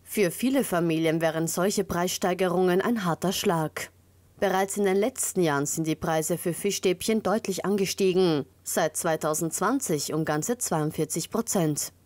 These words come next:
Ein Importstopp für russischen Seelachs könnte die Preise weiter explodieren lassen.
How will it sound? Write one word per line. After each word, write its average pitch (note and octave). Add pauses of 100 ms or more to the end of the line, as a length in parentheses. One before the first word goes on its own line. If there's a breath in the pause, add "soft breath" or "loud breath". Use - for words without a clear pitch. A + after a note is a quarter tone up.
(180)
Ein G#3
Importstopp G#3+
für -
russischen D#3
Seelachs F3
könnte E3+
die G#3+
Preise F3
weiter E3
explodieren F3
lassen. E3+